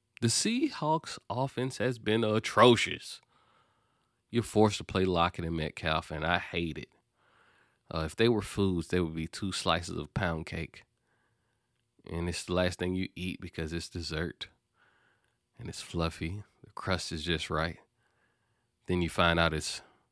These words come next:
made by Aunt Sarah. And remember, she has, uh, pet roaches on the counter.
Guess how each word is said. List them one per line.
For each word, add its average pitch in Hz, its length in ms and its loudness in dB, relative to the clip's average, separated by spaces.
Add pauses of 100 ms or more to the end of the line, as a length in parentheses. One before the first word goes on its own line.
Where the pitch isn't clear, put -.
(360)
made 90 220 2
by 82 100 2
Aunt 85 260 0
Sarah. 87 500 0 (1200)
And 85 140 -4
remember, 87 360 0
she 92 260 -2
has, 85 280 -2
uh, 76 340 -2 (1080)
pet 107 240 2
roaches 90 440 0
on 76 140 -2
the 78 60 -6
counter. 78 400 -4